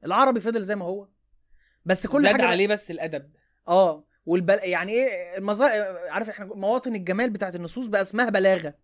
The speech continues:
Speaker 2: مم.
Speaker 1: والنحو هو النحو، والقراءة هي القراءة.
Speaker 2: والإعراب والحاجات دي.
Speaker 1: الإنجليزي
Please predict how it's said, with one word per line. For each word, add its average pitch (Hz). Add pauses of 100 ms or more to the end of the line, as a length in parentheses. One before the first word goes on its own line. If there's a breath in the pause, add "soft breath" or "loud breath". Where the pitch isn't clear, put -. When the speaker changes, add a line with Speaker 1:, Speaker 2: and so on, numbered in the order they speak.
Speaker 2:
مم. 160
Speaker 1:
والنحو 254
هو 226
النحو، 202
والقراءة 185
هي 190
القراءة. 175
Speaker 2:
والإعراب 190
والحاجات 175
دي. 170 (460)
Speaker 1:
الإنجليزي 226